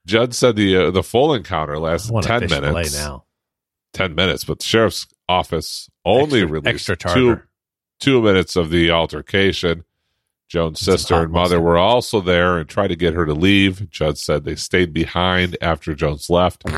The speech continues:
Speaker 2: <laughs>
Speaker 1: and were cooperating with investigators.
Speaker 2: Oh.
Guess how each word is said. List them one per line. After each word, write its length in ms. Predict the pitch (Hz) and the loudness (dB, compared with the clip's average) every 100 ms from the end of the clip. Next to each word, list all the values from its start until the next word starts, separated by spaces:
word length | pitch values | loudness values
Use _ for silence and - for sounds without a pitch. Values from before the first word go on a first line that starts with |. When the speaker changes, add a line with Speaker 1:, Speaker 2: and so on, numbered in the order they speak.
| 78 | -6
Speaker 2:
<laughs> 180 | - | -8
Speaker 1:
and 180 | 80 76 | -12 -2
were 220 | 92 151 | 2 2
cooperating 720 | 220 - 127 131 120 110 101 98 | 2 0 2 2 0 -2 0 0
with 180 | 95 | -2
investigators. 1000 | 90 78 92 104 - 78 73 67 71 78 - | -4 -2 0 0 -2 -4 -2 -4 -4 -6 -4
Speaker 2:
Oh. 280 | 73 92 | 0 0